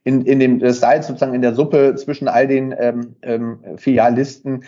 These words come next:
die ja tatsächlich auch einen Mehrwert bieten. Also ich glaube sozusagen auch an der Stelle gilt, es macht der Mix. Aber, ähm, was heißt das, wenn Sie jetzt sozusagen auf das Thema Umstrukturierung gucken? Sie sagen selber, Sie sind in vielerlei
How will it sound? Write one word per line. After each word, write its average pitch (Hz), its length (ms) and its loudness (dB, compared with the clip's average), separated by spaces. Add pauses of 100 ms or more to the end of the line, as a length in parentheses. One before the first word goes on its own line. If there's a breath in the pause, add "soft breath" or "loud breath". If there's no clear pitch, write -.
(140 loud breath)
die 135 60 0
ja 131 140 4
tatsächlich 131 440 0
auch 143 160 2
einen 127 140 -2
Mehrwert 107 340 -2
bieten. 104 240 -8
Also 110 160 -8
ich 110 80 -10
glaube 127 300 0
sozusagen 131 320 -2
auch 127 80 0
an 123 100 -2
der 120 140 2
Stelle 127 240 -4
gilt, 127 220 -2
es 110 100 -12
macht - 220 -4
der 117 80 0
Mix. 131 340 -10 (400 loud breath)
Aber, - 580 -2
ähm, 147 260 0 (720 soft breath)
was - 200 -6
heißt 202 240 0
das, 226 260 -4
wenn 170 180 -4
Sie 170 120 -2
jetzt 175 160 0
sozusagen 175 320 -4
auf 156 140 -4
das 165 180 -4
Thema 165 240 -2
Umstrukturierung 104 1040 -6
gucken? 107 240 -8
Sie 120 100 0
sagen 131 320 2
selber, 165 320 4
Sie 156 100 -2
sind 151 180 -2
in 147 120 -8
vielerlei 151 520 0